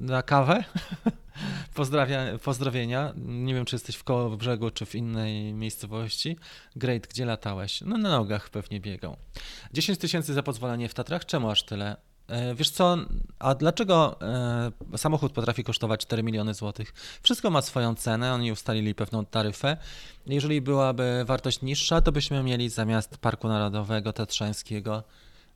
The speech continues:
e, co by tam było? No, dronowisko. Więc jeżeli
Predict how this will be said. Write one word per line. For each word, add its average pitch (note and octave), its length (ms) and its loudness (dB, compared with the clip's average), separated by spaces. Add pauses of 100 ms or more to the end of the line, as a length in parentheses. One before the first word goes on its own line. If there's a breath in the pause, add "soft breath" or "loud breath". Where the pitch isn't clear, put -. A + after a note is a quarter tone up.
e, A2 440 -2
co - 140 -4
by G2 80 -2
tam A#2 220 -2
było? D3 300 0 (540 loud breath)
No, D3 380 2 (160)
dronowisko. B2+ 720 2 (1500)
Więc - 440 -4
jeżeli D3+ 440 2